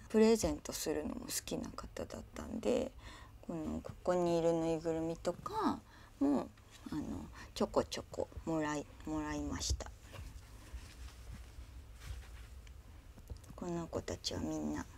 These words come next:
母からもらった子たちですね。家にもいっぱいいます、実家にも。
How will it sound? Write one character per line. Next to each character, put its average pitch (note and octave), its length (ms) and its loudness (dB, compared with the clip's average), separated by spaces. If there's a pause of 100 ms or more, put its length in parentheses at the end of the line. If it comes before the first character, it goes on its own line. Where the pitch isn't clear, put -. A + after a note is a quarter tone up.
母 - 300 -4
か - 180 -6
ら - 80 -4
も - 180 2
ら - 80 -4
っ - 40 -8 (180)
た - 100 -8
子 - 220 -8
た - 80 -8 (100)
ち - 140 -6
で - 120 -10
す - 180 -8
ね。 C4+ 120 -8 (680)
家 B3 220 10
に D#3+ 140 6
も D#3 200 0 (120)
い - 60 2
っ - 20 -6 (140)
ぱ D3+ 120 -2
い D#3 80 -2
い D3+ 40 -2
ま - 200 -4
す、 - 180 -4
実 - 240 0
家 - 120 -6
に - 80 -8
も。 - 80 -8